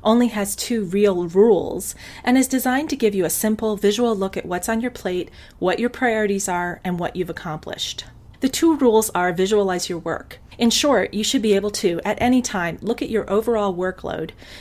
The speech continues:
be able to determine quickly what you should work on next,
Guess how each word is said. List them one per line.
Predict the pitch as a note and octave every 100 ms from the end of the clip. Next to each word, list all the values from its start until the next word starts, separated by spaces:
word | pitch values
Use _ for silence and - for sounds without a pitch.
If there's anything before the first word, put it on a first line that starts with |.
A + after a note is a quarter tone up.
| -
be | A#3
able | B3 B3+
to | D4
determine | C#4 C4+ - A#3 G#3 F#3+
quickly | - D#4 - F#3+ E3
what | - G3 G#3
you | A3
should | G3+ G3+
work | G3 F#3+
on | F3 E3+
next, | F3+ D#3 - - -